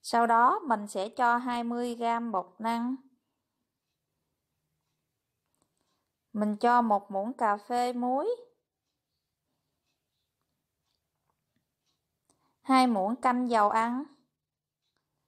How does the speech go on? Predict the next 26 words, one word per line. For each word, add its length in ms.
Mình 160
để 180
dầu 200
ăn 280
để, 340
ờ, 360
ờ, 220
khi 180
mà 300
cái 120
cọng 240
bún 220
mình 120
làm 200
xong 320
á, 100
nó 220
sẽ 460
mướt 380
mịn 300
nha 180
các 140
bạn, 420
trong 200
bóng 200
lên. 260